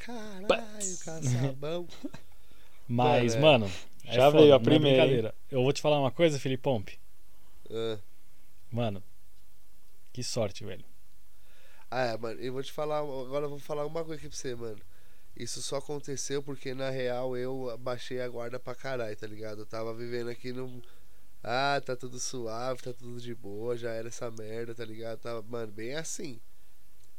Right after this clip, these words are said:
Speaker 3: O
Speaker 2: É,
Speaker 3: fantástico
Speaker 1: Tava
Speaker 3: mundo do
Speaker 1: saindo,
Speaker 3: Felipe
Speaker 2: porque a
Speaker 3: Pompe.
Speaker 2: gente
Speaker 1: pá,
Speaker 2: começa a ir no mer-
Speaker 1: Ah, mano, porque, mano,
Speaker 2: Mas sabe o
Speaker 1: acho
Speaker 2: que
Speaker 1: todo mundo
Speaker 2: acontece,
Speaker 1: deu uma
Speaker 2: mano?
Speaker 1: baixada na guarda, tá ligado? E é aí que mora o perigo, tá ligado? Você acha que
Speaker 2: É,
Speaker 3: Mas é
Speaker 2: é
Speaker 3: aquela
Speaker 2: bem isso
Speaker 3: coisa,
Speaker 2: mesmo.
Speaker 3: mano. A gente tava respeitando o lockdown.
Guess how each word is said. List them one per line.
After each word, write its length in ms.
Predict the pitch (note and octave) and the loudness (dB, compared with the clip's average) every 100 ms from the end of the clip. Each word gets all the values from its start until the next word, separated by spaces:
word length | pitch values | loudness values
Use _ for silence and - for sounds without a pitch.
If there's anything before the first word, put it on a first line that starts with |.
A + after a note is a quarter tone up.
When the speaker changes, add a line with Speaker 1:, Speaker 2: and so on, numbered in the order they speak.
| - - - - B2 | -6 -6 -6 -6 0
Speaker 3:
O 40 | |
Speaker 2:
É, 20 | C3 | 6
Speaker 3:
fantástico 440 | B2 C3 E3 D3+ | 8 10 10 8
Speaker 1:
Tava 120 | D#3+ | 6
Speaker 3:
mundo 80 | D3+ | 6
do 40 | - | 6
Speaker 1:
saindo, 200 | - - | 6 4
Speaker 3:
Felipe 160 | F3 | 4
Speaker 2:
porque 160 | C3 D#3+ | 8 12
a 60 | |
Speaker 3:
Pompe. 120 | D#3+ E3+ | 12 10
Speaker 2:
gente 160 | D#3+ | 8
Speaker 1:
pá, 60 | E3+ | 6
Speaker 2:
começa 420 | E3+ E3+ E3 E3+ | 6 6 8 8
a 60 | E3 | 8
ir 40 | |
no 120 | E3+ | 6
mer- 200 | E3+ E3 | 6 6
Speaker 1:
Ah, 60 | F3+ | 4
mano, 220 | B2+ A#2+ | 0 -2
porque, 260 | C3 - E3 | -4 -6 -2
mano, 240 | F#3 C3 | -2 4
Speaker 2:
Mas 160 | D3+ D#3 | 4 6
sabe 180 | F3+ | 6
o 20 | F#3+ | 8
Speaker 1:
acho 60 | |
Speaker 2:
que 60 | D#3+ | 6
Speaker 1:
todo 120 | C#3+ | 6
mundo 160 | B2+ A#2+ | 4 4
Speaker 2:
acontece, 300 | D#3 D3+ - | 4 4 4
Speaker 1:
deu 100 | E3 | 2
uma 60 | - | 2
Speaker 2:
mano? 100 | D3+ | 0
Speaker 1:
baixada 320 | D3 D3 C#3+ | -2 -4 -2
na 140 | C#3+ | -2
guarda, 320 | B2+ B2+ B2 | -2 -2 -2
tá 100 | B2 | -4
ligado? 340 | B2 B2+ C3+ B2+ | -4 -4 -4 -2
E 60 | |
é 60 | B2 | -2
aí 160 | B2+ C#3+ | -2 -2
que 160 | F3 | -6
mora 200 | E3+ F3+ | -4 -2
o 40 | F3 | -4
perigo, 480 | F#3+ E3+ C3+ A#2 | -4 -4 -4 -6
tá 120 | A#2 A2+ | -6 -6
ligado? 380 | A2 A#2+ G#2+ | -4 -4 -4
Você 160 | - A#2+ | -4 -2
acha 220 | B2 - - | -2 -4 2
que 80 | |
Speaker 2:
É, 240 | B2 C3 C#3+ | 6 8 8
Speaker 3:
Mas 120 | C#3+ | 8
é 80 | D#3+ | 6
Speaker 2:
é 40 | |
Speaker 3:
aquela 200 | D#3 E3 | 6 6
Speaker 2:
bem 60 | D#3+ | 6
isso 120 | D3+ | 4
Speaker 3:
coisa, 200 | E3 D3+ | 4 4
Speaker 2:
mesmo. 100 | C#3 A2 | 2 2
Speaker 3:
mano. 100 | G#2 | 0
A 40 | |
gente 140 | A#2 | 0
tava 180 | C#3 C#3 | 2 4
respeitando 680 | C3 C#3 - D#3 - C3+ C#3+ | 4 2 0 0 2 2 4
o 20 | |
lockdown. 480 | A#2+ G#2 G#2+ G2+ | 2 2 0 -2